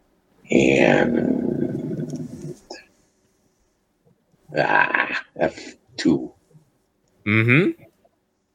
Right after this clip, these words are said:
Speaker 1: Is there more?
Speaker 2: Uh, there's more.
Speaker 1: F one point eight.
Speaker 2: No, no. Oh, so close. Four, four of them correct, but not quite. Simon, can you list the remaining?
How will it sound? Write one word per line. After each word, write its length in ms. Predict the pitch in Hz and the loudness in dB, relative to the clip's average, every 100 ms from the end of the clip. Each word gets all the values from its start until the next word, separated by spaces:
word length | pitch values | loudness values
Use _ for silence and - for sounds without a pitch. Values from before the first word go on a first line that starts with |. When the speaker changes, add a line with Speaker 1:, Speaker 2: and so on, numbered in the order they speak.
| _ - | _ 0
Speaker 1:
Is 120 | 80 | 2
there 120 | 80 | 2
more? 380 | 85 85 160 135 | 4 4 4 2
Speaker 2:
Uh, 60 | 135 _ _ _ _ | -4 _ _ _ _
there's 340 | 90 90 104 127 | -4 2 2 4
more. 400 | 156 131 147 - _ - _ _ - | 4 4 2 -6 _ -20 _ _ 0
Speaker 1:
F 160 | 80 92 | 0 4
one 200 | 95 92 | 2 4
point 260 | 95 85 | 4 4
eight. 300 | 73 - - 139 _ _ _ _ - | 4 0 -8 -18 _ _ _ _ -12
Speaker 2:
No, 800 | - 208 208 208 196 185 165 156 - - 196 | -2 2 4 4 6 6 4 0 -8 -10 -6
no. 580 | 196 190 185 175 160 - | -2 0 2 2 0 -2
Oh, 340 | 214 208 196 185 | 2 4 4 4
so 300 | 190 196 160 | 4 4 2
close. 440 | - 180 151 135 | 2 4 4 2
Four, 480 | - 175 165 156 143 - - - | 0 4 6 6 4 0 -12 -2
four 400 | 185 185 180 170 | 2 6 6 4
of 220 | 135 127 | 4 2
them 200 | 135 135 | 2 0
correct, 460 | 127 127 120 107 - | 0 0 2 2 0
but 120 | 113 110 | -4 0
not 300 | 113 101 - | 0 0 0
quite. 360 | 117 104 87 _ _ _ - | 2 2 0 _ _ _ -16
Simon, 580 | - 151 139 131 104 | 0 2 4 4 2
can 260 | 101 120 110 | 0 -2 0
you 340 | 120 117 120 - - - | 2 4 4 2 -6 -6
list 400 | 107 117 117 - | 2 2 2 -6
the 240 | - 104 101 | -4 2 4
remaining? 680 | 101 98 98 107 90 82 | 4 4 4 4 0 -2